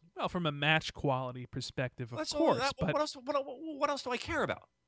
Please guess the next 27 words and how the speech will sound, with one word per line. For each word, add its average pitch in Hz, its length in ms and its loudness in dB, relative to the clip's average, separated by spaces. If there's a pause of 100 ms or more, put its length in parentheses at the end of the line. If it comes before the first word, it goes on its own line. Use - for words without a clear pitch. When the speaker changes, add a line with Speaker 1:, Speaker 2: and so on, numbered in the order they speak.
(600)
Speaker 2:
What 320 140 0
else 294 120 0
do 294 80 0
I 285 120 6
care 104 240 2
about? 85 180 -4 (160)
Speaker 1:
Well, 330 320 0
this 254 320 2
is 180 220 0
interesting, 131 840 -2
if - 180 -8
nothing 147 300 -2
else. - 400 -6 (180)
Speaker 2:
I'm 214 80 2
not 302 140 2
paying 285 380 0
money 254 220 2
for 214 180 -4
interesting. 214 400 -4 (440)
<laughs> - 440 -10
I'm 208 100 0
paying 269 420 0
money 262 260 -2
for 214 120 -8
match 262 320 -2
quality, - 460 -4 (920)
right? 277 260 -2